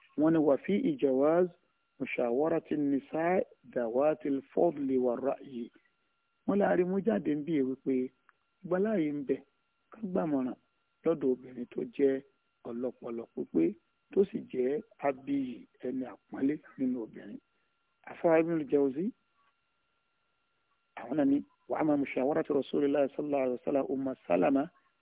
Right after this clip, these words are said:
Wọ́n ní, "Ṣé rí bá Ànábì ṣe gbàmọ̀ lọ́dọ̀ ìyá wa Ummu Salama? Wa, wa qabuli qawliha."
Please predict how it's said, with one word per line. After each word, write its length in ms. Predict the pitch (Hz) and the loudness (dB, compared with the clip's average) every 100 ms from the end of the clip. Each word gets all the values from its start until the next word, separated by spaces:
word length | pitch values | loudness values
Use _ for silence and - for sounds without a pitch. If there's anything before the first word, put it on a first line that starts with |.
| _ _ | _ _
Wọ́n 80 | 190 | 2
ní, 60 | 202 | 4
"Ṣé 100 | 190 | 4
rí 60 | 185 | 4
bá 80 | 202 | 4
Ànábì 240 | 185 170 151 | 0 -2 -6
ṣe 140 | - | -6
gbàmọ̀ 320 | 143 127 120 135 | -4 -2 -2 -2
lọ́dọ̀ 240 | 156 151 | 0 2
ìyá 140 | 123 | 2
wa 120 | 123 120 | 0 -2
Ummu 200 | 139 131 | -2 -4
Salama? 460 | - 139 139 147 107 _ _ _ _ _ | -2 2 2 0 -4 _ _ _ _ _
Wa, 180 | 156 131 127 131 127 135 - _ _ _ _ _ - | 0 2 4 2 0 -4 -10 _ _ _ _ _ -4
wa 120 | 127 - | -2 2
qabuli 560 | 139 127 165 202 190 147 | 2 2 2 2 2 0
qawliha." 540 | - 165 135 120 - | 0 0 0 -4 -8